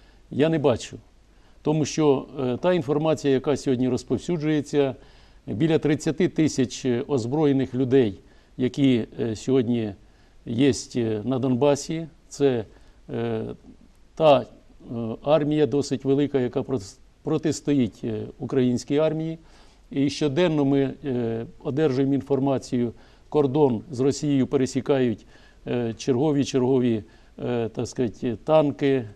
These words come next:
бронетехніка інша, гради і так дальше.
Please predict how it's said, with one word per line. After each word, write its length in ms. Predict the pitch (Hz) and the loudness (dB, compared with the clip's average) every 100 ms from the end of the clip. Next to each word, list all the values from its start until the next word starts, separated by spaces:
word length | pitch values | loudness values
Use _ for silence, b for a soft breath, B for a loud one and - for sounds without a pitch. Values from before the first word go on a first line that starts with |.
| b b - | b b -2
бронетехніка 800 | 135 135 135 156 143 139 135 131 | 2 2 2 2 2 0 0 0
інша, 540 | 151 147 - 139 123 b b b _ | 0 -2 -2 -2 -2 b b b _
гради 640 | - 104 131 160 127 139 127 - | -8 -2 4 4 6 2 2 -6
і 80 | 147 | -2
так 180 | 156 123 | 0 2
дальше. 460 | 117 95 - 98 | 0 -2 -6 -10